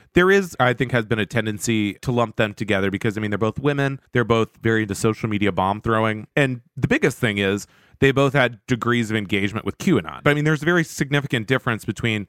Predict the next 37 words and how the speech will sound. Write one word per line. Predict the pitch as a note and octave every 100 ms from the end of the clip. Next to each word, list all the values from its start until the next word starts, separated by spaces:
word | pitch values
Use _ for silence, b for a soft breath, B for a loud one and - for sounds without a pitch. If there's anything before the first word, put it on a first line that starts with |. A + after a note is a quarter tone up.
| -
Marjorie | A#2+ A#2 B2
Taylor | - A#2 A2
Greene, | F#2 A2+ A2 G2
who | G#2
is, | G2+
like, | G2+ -
extremely | G#2 - - - C3 E3+ G3 E3+ C#3 A#2+ G#2+ G2 -
QAnon | - A#2 G#2 G2+
pilled | G2+ G2+ F2+ F2+ _
and | A#2 A#2
was, | G2+ G2+ G#2+
like, | F#2+ F#2 - - A#2
getting | C#3+ C3+ C3+
into | B2 B2
the | A2
muck | G#2 G#2 A2+ -
about, | A2 G#2 -
like, | G#2 F#2
which | F#2+ G#2 A#2 - - _ _
Q | - B2+ B2
drops | A2 G2+ G#2+ -
are | G2+
legitimate | F#2+ G#2 G#2+ G#2 G2+
and | G2+
all | G2 G2
that. | G2+
I |
mean, | G#2+
was | G#2 F#2+
really, | C#3+ B2+
really | A2+ G#2+
into | A2+ G#2
it. | G2+ -
And | C3 B2+
Lauren | C3 B2+
Boebert, | A#2 B2 B2 A2
who | - A#2 A2+ G#2+